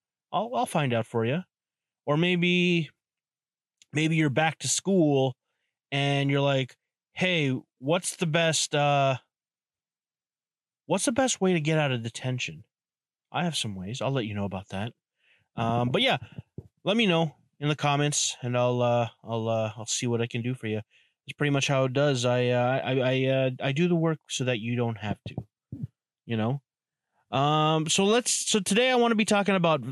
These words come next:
Van Halen, his albums, uh, well, the band, but,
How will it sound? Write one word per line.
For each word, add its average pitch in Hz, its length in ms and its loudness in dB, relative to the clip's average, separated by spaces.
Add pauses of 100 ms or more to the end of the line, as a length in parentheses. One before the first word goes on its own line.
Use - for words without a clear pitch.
(160)
Van 156 320 2
Halen, 151 480 2 (200)
his 127 200 0
albums, 143 760 0 (520)
uh, 120 540 0
well, 127 160 2
the 110 100 -8
band, 139 320 0 (300)
but, 131 240 0